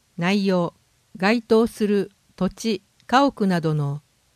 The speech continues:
固定資産課税台帳の閲覧。対象、固定資産税の納税義務者と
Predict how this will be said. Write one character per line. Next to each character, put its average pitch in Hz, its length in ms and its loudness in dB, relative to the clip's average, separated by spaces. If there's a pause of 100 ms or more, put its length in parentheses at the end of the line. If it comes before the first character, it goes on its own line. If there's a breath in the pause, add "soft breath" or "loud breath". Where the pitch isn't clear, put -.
(280)
固 208 180 -4
定 262 260 2
資 - 80 -16
産 254 320 0
課 247 180 0
税 247 240 2
台 247 240 2
帳 170 240 -2
の 131 320 -4
閲 147 220 -6
覧。 151 260 -2 (1120)
対 202 220 0
象、 196 420 -2 (640)
固 214 160 -6
定 262 240 -2
資 - 80 -14
産 269 320 4
税 202 200 4
の 156 300 0 (260)
納 226 220 4
税 254 200 4
義 240 80 -2
務 254 180 2
者 185 180 -2
と 147 320 -4